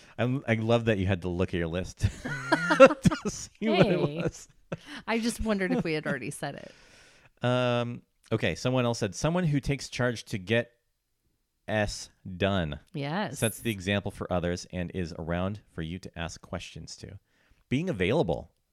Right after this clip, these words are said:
Speaker 1: That's another big part of leadership.
Speaker 2: Accessible. Accessibility. That's, that's
Speaker 1: Yes.
Speaker 2: top ten for me as well.
Speaker 1: Accessibility.
Speaker 2: At the end, somebody's gonna write all these down and say, "You said more than ten."
Speaker 1: <laughs>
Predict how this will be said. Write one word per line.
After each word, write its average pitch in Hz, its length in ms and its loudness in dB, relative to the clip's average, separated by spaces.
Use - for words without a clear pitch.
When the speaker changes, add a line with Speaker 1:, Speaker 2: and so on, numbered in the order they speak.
Speaker 1:
That's 110 240 -8
another 85 260 -2
big 80 220 -6
part 78 200 -8
of 76 120 -14
leadership. 156 180 -6
Speaker 2:
Accessible. - 600 -6
Accessibility. 165 760 -6
That's, 147 300 -12
that's 104 100 -12
Speaker 1:
Yes. 170 300 -2
Speaker 2:
top 165 240 -4
ten 139 320 -8
for 143 120 -10
me 107 120 -12
as 127 160 -12
well. - 200 -18
Speaker 1:
Accessibility. 92 720 -4
Speaker 2:
At 160 100 -2
the 160 140 -2
end, 151 220 0
somebody's 147 320 -6
gonna 147 140 -10
write 139 180 -6
all 135 80 -6
these 135 180 -10
down 135 220 -6
and 135 100 -8
say, 139 160 -6
"You 226 600 -6
said 220 240 -12
more 220 120 -8
than 220 140 -6
ten." 226 240 -10
Speaker 1:
<laughs> - 20 -4